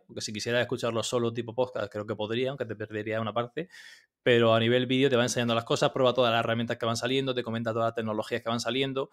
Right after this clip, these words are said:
Entonces, a nivel de estar informado, sin ser un experto en nada, pero tener controlado un poco los distintos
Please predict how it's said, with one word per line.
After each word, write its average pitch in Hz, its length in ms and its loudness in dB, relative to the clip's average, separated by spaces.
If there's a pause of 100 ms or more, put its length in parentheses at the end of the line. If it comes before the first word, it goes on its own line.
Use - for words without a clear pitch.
(280)
Entonces, - 320 -6
a 131 40 2
nivel 127 140 2
de 139 60 6
estar 151 160 2
informado, 131 520 4
sin 120 140 -4
ser 127 140 -2
un 131 80 0
experto 127 500 0
en 120 80 -2
nada, 113 260 0
pero 110 200 -4
tener 117 200 -4
controlado 120 380 -6
un 120 80 -10
poco 117 460 -2
los 113 100 0
distintos 117 400 -6